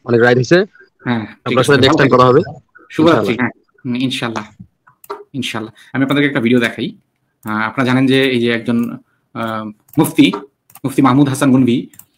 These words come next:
Speaker 2: আমি জানি না ওনার নাম কেন গুনবি বলে বা গুনবি বলে, I have no idea। আমি হইলে অন্তত তাকে গুনবি বলে ডাকতাম না,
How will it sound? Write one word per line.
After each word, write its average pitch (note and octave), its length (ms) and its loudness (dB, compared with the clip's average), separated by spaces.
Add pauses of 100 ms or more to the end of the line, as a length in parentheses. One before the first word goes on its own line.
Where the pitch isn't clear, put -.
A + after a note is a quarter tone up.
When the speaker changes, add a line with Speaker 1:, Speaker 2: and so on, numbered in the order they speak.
(880)
Speaker 2:
আমি C#3+ 140 -6
জানি C#3 140 2
না D3 100 4
ওনার C3 160 2
নাম B2+ 140 -2
কেন B2+ 260 0
গুনবি C3 380 2
বলে B2 180 2
বা B2 100 2
গুনবি C3 400 4
বলে, A2+ 280 0
I A2+ 100 -6
have A#2 320 -6
no C3+ 220 4
idea। A#2+ 220 2
আমি B2+ 240 0
হইলে C#3 140 2
অন্তত B2+ 220 -6
তাকে B2+ 220 -6
গুনবি B2 300 0
বলে A#2+ 140 -2
ডাকতাম A#2 300 -6
না, G#2+ 140 -16